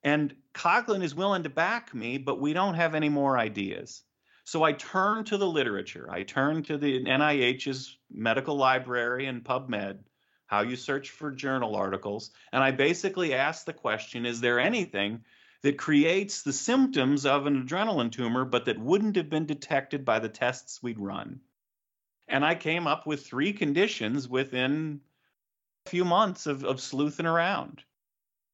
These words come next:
And we, then the question was, how in goodness gracious do you find these?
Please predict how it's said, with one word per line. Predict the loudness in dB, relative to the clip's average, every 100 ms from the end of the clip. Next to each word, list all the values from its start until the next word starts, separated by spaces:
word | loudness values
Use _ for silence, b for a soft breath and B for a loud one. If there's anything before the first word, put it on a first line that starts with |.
| _
And | 0 2 4
we, | 2
then | 4 0 0
the | -4
question | -2 -2 -2 0
was, | -2 -2
how | 2 2
in | 2 0 -4
goodness | -4 -4
gracious | -2 -2 -2 -8
do | -12 -8
you | -6
find | -2 0 0 -4
these? | -8 -16 -20